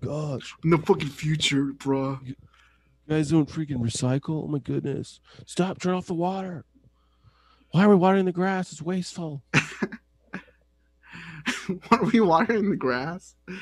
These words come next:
Speaker 2: Uh, dang. Uh, I'm, I'm, like, really into this. Like, who was the voice actor of, of, uh, Skeletor? <laughs>
Speaker 1: Well, I wouldn't be surprised that they were made,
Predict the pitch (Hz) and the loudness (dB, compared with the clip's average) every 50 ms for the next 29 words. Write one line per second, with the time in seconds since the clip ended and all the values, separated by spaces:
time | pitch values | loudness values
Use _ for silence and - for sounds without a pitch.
0 | 196 208 214 208 208 196 202 190 175 - - 156 156 156 143 139 120 - 156 156 | -12 -10 -10 -8 -8 -6 -6 -6 -8 -4 -2 0 2 4 4 2 2 -2 -6 -8
1 | 156 - _ _ _ _ _ _ _ _ _ _ _ _ _ _ _ _ _ _ | -12 -16 _ _ _ _ _ _ _ _ _ _ _ _ _ _ _ _ _ _
2 | _ _ _ _ _ - 123 120 123 127 131 - - - - _ _ - 170 170 | _ _ _ _ _ -14 -12 -10 -8 -8 -10 -10 -12 -16 -18 _ _ -14 -12 -12
3 | 170 165 170 170 170 180 180 185 190 190 _ _ _ _ _ _ _ _ _ _ | -10 -10 -12 -12 -12 -14 -14 -16 -16 -18 _ _ _ _ _ _ _ _ _ _
4 | _ _ - 147 156 175 151 139 143 143 151 156 147 156 156 143 151 151 147 139 | _ _ -4 -2 -2 0 0 0 2 2 2 2 2 0 0 2 2 4 4 4
5 | 135 131 131 - 123 120 117 113 - 113 117 - - 147 147 147 143 139 139 135 | 4 2 0 -2 -6 -6 -8 -8 -8 -10 -10 -8 -6 -4 -4 -2 -2 -2 -2 -4
6 | 156 - _ _ - 156 139 139 - 135 131 135 131 131 127 - 127 123 127 127 | -6 -10 _ _ -10 -10 -8 -6 -6 -6 -4 -4 -4 -4 -4 -6 -8 -8 -8 -8
7 | - 131 127 127 135 127 123 123 - 87 117 120 113 110 110 - _ _ - 104 | -8 -8 -8 -8 -8 -8 -10 -10 -12 -12 -12 -12 -12 -12 -14 -18 _ _ -12 -10
8 | 110 92 90 107 - - 123 123 135 151 - - - - - _ - - - - | -8 -8 -8 -10 -10 -10 -8 -10 -10 -10 -12 -14 -14 -16 -16 _ -20 -20 -20 -12
9 | 214 226 226 214 - - - - _ _ _ _ _ _ _ _ _ _ _ _ | -10 -10 -8 -8 -10 -16 -20 -20 _ _ _ _ _ _ _ _ _ _ _ _
10 | _ _ _ _ _ _ - 143 143 139 135 135 113 131 139 143 147 143 135 131 | _ _ _ _ _ _ 2 6 6 8 8 6 6 4 4 4 4 4 4 2
11 | 120 - - - 123 120 117 117 117 113 113 - 120 117 117 113 113 113 113 113 | 2 0 -2 0 2 2 4 2 2 0 -2 -2 0 0 0 0 0 0 0 -2
12 | 113 113 | -2 -4